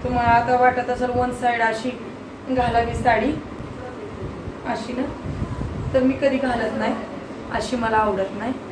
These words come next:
तर अशी घालते. पहिली माझी वेणी बघून घ्या, वेणीवर मला,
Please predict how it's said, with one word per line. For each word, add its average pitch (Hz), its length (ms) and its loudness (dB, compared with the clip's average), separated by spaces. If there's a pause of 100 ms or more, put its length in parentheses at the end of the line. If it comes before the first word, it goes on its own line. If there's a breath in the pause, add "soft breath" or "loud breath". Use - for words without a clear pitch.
(400)
तर 214 80 -2
अशी 214 220 0
घालते. 240 280 -2
पहिली 320 320 0
माझी 294 240 0
वेणी 269 320 6
बघून 214 380 -2
घ्या, 185 280 -6 (120)
वेणीवर 220 440 0 (120)
मला, 185 180 -4